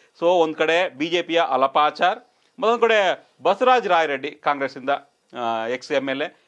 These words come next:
ಸಿಟ್ಟಿಂಗ್ ಎಂ ಎಲ್ ಎ ಅಲಪಾಚಾರ್. ಇನ್ನು ಜೆ ಡಿ ಎಸ್ ಇಂದ ಮಲನಗೌಡ ಕೋನಗೌಡ ಆಕಾಂಕ್ಷಿ ಆಗಿದ್ದಾರೆ. ಈಗ ರೆಡ್ಡಿ ಪಾರ್ಟಿ ಅನೌನ್ಸ್ ಆಗಿರೋದ್ರಿಂದ ರೆಡ್ಡಿ ಪಾರ್ಟಿಯಲ್ಲಿ ನವೀನ್, ಆ, ಗುಳ್ಗನವರ್ ನಿಂತ್ಕೊಂಡ್ರೆ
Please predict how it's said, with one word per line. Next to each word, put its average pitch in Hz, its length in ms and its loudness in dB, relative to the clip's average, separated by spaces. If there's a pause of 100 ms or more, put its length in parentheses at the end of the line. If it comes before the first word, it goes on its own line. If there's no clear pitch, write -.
(120)
ಸಿಟ್ಟಿಂಗ್ 208 260 -2
ಎಂ 165 140 -2
ಎಲ್ 151 120 -2
ಎ - 20 2
ಅಲಪಾಚಾರ್. 135 720 0 (500)
ಇನ್ನು 185 320 0
ಜೆ 170 160 -2
ಡಿ 202 60 0
ಎಸ್ 196 100 -6
ಇಂದ 170 140 -2
ಮಲನಗೌಡ 151 580 0 (360)
ಕೋನಗೌಡ 180 380 0
ಆಕಾಂಕ್ಷಿ 127 440 -2
ಆಗಿದ್ದಾರೆ. 123 300 -4
ಈಗ 214 320 -4
ರೆಡ್ಡಿ 180 300 0
ಪಾರ್ಟಿ 202 260 0
ಅನೌನ್ಸ್ 180 300 -2
ಆಗಿರೋದ್ರಿಂದ 151 440 -4 (540)
ರೆಡ್ಡಿ 175 360 -2
ಪಾರ್ಟಿಯಲ್ಲಿ 196 1080 0 (140)
ನವೀನ್, 214 320 0
ಆ, 180 340 4
ಗುಳ್ಗನವರ್ 160 640 0
ನಿಂತ್ಕೊಂಡ್ರೆ 139 760 -4